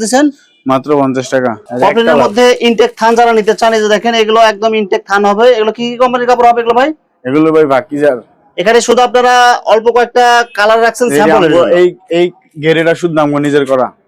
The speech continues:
Speaker 1: নিজের করা, মানে এখানে শুধু স্যাম্পল হিসেবে কয়েকটা কালার রাখছেন, আর বাকিগুলো কি আপনাদের গোডাউনে আছে
Speaker 2: জি।
Speaker 1: এগুলো? এটা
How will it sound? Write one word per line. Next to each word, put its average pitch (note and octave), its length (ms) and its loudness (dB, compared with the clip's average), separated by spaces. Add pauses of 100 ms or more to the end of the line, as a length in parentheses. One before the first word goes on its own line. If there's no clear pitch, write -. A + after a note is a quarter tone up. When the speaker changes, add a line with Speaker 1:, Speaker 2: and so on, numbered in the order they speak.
(160)
Speaker 1:
নিজের G3+ 240 2
করা, E3 180 2 (100)
মানে F3 180 2
এখানে A#3 380 2
শুধু A#3 180 -4
স্যাম্পল A3 300 0
হিসেবে A#3 180 0
কয়েকটা A3+ 320 2 (540)
কালার G3+ 240 2
রাখছেন, G#3+ 340 0
আর A3 160 2
বাকিগুলো G#3 320 0
কি G#3 80 0
আপনাদের G#3 260 0
গোডাউনে G3+ 320 2
আছে C#3 100 0
Speaker 2:
জি। B2+ 80 -2
Speaker 1:
এগুলো? A#2 280 -4 (440)
এটা E3 100 -4